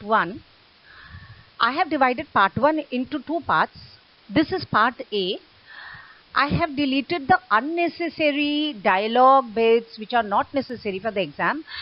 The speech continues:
and here I am giving an explanation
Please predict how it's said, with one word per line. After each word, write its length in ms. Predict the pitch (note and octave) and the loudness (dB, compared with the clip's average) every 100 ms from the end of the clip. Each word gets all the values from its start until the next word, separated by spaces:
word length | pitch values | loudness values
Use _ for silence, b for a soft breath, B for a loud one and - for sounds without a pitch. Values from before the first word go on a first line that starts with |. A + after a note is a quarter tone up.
| B B | B B
and 260 | A#3 A#3+ A#3+ | -2 -2 -6
here 440 | F3 B3+ D#4 F4+ - | 0 4 6 4 0
I 120 | A#3+ | -2
am 100 | A#3 | -4
giving 280 | A3+ C4 D#4+ | -8 -4 0
an 160 | D4 | 0
explanation 880 | C4+ - - D4 C4 F#3 - G#3 A3 | 0 -6 -6 -2 -2 -2 -4 -4 -4